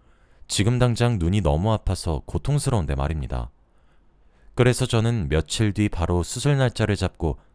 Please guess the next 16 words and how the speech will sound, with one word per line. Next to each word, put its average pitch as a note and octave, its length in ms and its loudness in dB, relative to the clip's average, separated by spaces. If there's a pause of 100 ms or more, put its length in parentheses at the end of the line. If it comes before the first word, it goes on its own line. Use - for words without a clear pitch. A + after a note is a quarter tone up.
(100)
쌍꺼풀 D3+ 520 0
수술을 G#2 400 -2
했어요. C#2+ 480 -4 (840)
정말 F#2 300 2
긴장되고 G#2+ 680 0
무섭긴 F2+ 440 -4
했지만 E2 460 -4 (520)
그래도 A#2+ 320 2
눈이 G2 540 -2
이제 E2+ 300 -2
더 - 160 -2
이상 E3+ 380 -2
안 C#2+ 180 -4
아프단 B2 400 -2
기쁨이 E2 360 -6
더 - 140 -8